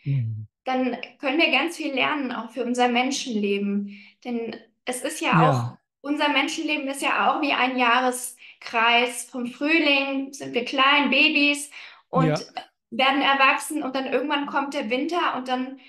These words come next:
Speaker 2: verwelkt eben
Speaker 1: Ja.
Speaker 2: auch die Natur und so ist es ja auch mit dem Leben.
Speaker 1: Dann kommt der
Speaker 2: Und,
Speaker 1: Schnee
Speaker 2: äh,
Speaker 1: auf die Berge. <laughs> Ja.
Speaker 2: Genau, und das, das kann einem ja auch Frieden und Trost schenken, dass man sich zu
Speaker 1: Jawohl.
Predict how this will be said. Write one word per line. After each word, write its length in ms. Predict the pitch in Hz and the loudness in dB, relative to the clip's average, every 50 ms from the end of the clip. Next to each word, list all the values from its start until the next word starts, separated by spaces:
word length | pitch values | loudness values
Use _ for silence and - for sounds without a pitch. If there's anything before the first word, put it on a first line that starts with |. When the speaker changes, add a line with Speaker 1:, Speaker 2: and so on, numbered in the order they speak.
| - - - _ | -20 -20 -20 _
Speaker 2:
verwelkt 720 | - - 294 269 233 262 262 285 311 - - - - - - | -4 -2 -2 2 4 4 4 4 4 0 -4 -8 -12 -6 -4
eben 280 | 262 269 247 254 247 - | 0 0 0 0 0 2
Speaker 1:
Ja. 160 | - 233 247 | 2 2 2
Speaker 2:
auch 100 | 240 - | 2 -2
die 100 | 262 254 | -6 -8
Natur 580 | 254 247 247 - - - 311 339 359 330 285 240 | -8 -10 -10 -12 -10 -4 0 2 2 2 2 0
und 160 | 262 254 262 | -4 -6 -6
so 80 | 285 277 | -4 -4
ist 260 | 220 - - - - | -4 -4 -6 -8 -10
es 60 | - | -6
ja 240 | 294 - - 262 269 | -4 -2 -2 -2 -2
auch 60 | 269 | -2
mit 140 | 262 254 269 | -6 -8 -8
dem 120 | 262 254 | -10 -10
Leben. 560 | 247 240 254 269 294 262 254 254 277 320 - - _ _ _ _ _ _ - | -6 -4 -2 -2 -2 -2 -2 -6 -6 -6 -10 -16 _ _ _ _ _ _ -12
Speaker 1:
Dann 180 | 175 160 135 - | -10 -10 -8 -6
kommt 200 | 165 170 147 175 | -6 -6 -4 -2
der 80 | 170 151 | 0 0
Speaker 2:
Und, 40 | 131 | 0
Speaker 1:
Schnee 380 | - - - 170 160 160 160 | 0 0 2 2 4 4 4
Speaker 2:
äh, 40 | 160 | 2
Speaker 1:
auf 180 | 151 151 147 - | 2 0 -2 0
die 140 | - 143 135 | 0 0 0
Berge. 600 | - - 151 147 147 151 147 143 156 156 156 151 _ _ _ _ _ _ - | 2 0 0 2 2 0 0 0 0 0 0 -4 _ _ _ _ _ _ -6
<laughs> 180 | - 139 117 - | -4 -4 -4 -4
Ja. 200 | 156 160 131 - - 160 - | -4 -4 -4 -4 -4 -6 -4
Speaker 2:
Genau, 400 | - 285 277 262 262 262 262 254 | -4 -2 0 2 2 2 2 0
und 80 | 247 247 | 0 -2
das, 200 | 277 254 - - - - - - - - | -4 -6 -6 -10 -12 -16 -18 -16 -8 -2
das 180 | 285 294 294 - | -2 -2 -2 0
kann 120 | - 339 320 | 0 2 4
einem 160 | 320 311 311 | 4 4 4
ja 200 | 294 277 262 277 | 4 4 2 2
auch 20 | |
Frieden 440 | 277 - - 294 285 294 285 277 262 | 0 -4 -4 -2 0 0 2 2 2
und 160 | 254 254 254 254 | 2 0 -2 -2
Trost 360 | - 254 277 320 330 - - | 2 2 2 2 2 -2 -6
schenken, 460 | - - 285 240 240 247 247 254 254 247 | -6 -2 -2 0 0 -2 -2 -4 -2 -2
dass 160 | 254 254 254 | -2 -2 -2
man 120 | 262 254 254 | -4 -4 -2
sich 220 | 254 269 269 269 | -2 -4 -4 -2
zu 80 | - 131 | 0 0
Speaker 1:
Jawohl. 140 | - - | 2 4